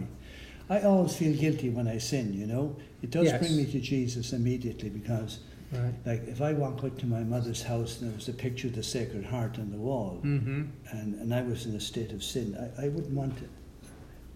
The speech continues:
Speaker 1: I wouldn't
Speaker 2: Look
Speaker 1: want to look at the picture.
Speaker 2: Look the other way, huh? Don't let
Speaker 1: Yeah,
Speaker 2: them look at me.
Speaker 1: yeah,
Speaker 2: Is that right?
Speaker 1: yeah, <laughs> yeah.
Speaker 2: I hear
Speaker 1: But,
Speaker 2: you.
Speaker 1: but it made me, it made me rush and go and show myself to the priest.
Speaker 2: Mm. Mm-hmm.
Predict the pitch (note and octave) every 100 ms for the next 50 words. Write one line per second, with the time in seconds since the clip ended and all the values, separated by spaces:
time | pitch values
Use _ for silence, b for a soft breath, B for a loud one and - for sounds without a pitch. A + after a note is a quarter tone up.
0 | - - - - C#3 C#3+ D3 D3 C#3+ C#3+
1 | B2+ C3+ A#2+ F#3+ F3+ D3+ D#3 D#3 D#3 D3
2 | D3+ C#3+ C#3+ D#3+ C#3 D3 A#2+ C#3+ D#3+ E3
3 | D#3+ F3+ A#2+ D#3+ E3+ F3 F3+ G#3 - D#3
4 | - D#3 C#3 A#2 D3+ F#3 F#3 E3 F#3+ -
5 | C#3 C#3+ C#3+ C#3+ D3+ F3+ D#3+ D3+ C3 B2+
6 | - C3+ B2 D3+ D3+ C#3+ B2+ D#3+ C3+ -
7 | - - C3 A#2+ A#2+ C3 B2 A#2+ - D3
8 | C3 A#2+ - A#2+ - A#2 - A#2+ F#2 -
9 | - - - C#3 C3 A#2+ A#2 - - -
10 | - B B B B B - - C#3+ A#2+
11 | F#3+